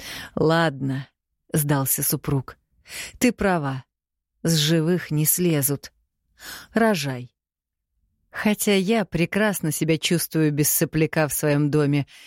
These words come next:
и отлично прожил бы без наследников ещё лет цать как минимум».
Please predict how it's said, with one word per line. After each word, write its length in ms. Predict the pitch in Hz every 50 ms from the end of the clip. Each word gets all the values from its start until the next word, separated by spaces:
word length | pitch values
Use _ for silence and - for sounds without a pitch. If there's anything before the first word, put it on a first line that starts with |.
| - - _
и 100 | - 165
отлично 680 | 165 165 160 - 185 196 214 185 - - - 156 147 139
прожил 420 | - - 233 226 208 180 196 185
бы 140 | 170 160 175
без 180 | 156 160 151 143
наследников 720 | 165 165 151 - - 170 185 190 165 160 147 - 147 -
ещё 300 | - 165 156 - - 202
лет 200 | 185 180 165 - _
цать 460 | - - - - 185 170 143 - -
как 240 | - 139 - - -
минимум». 600 | 135 131 131 127 117 110 110 117 113 113 117